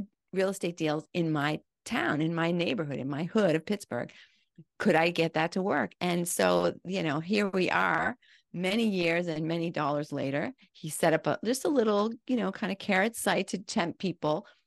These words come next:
He totally crushed it. And now he has a company called Motivated Leads. Brian, thanks for being with us today.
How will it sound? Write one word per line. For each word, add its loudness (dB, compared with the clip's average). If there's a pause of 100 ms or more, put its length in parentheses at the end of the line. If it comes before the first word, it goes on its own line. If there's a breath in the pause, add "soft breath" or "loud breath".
(180)
He -2
totally 4
crushed 0
it. 0
And 2
now 2
he 2
has 0
a -10
company -4
called -2
Motivated 0
Leads. -2 (580 loud breath)
Brian, 0
thanks 0
for 4
being 6
with 4
us 4
today. 0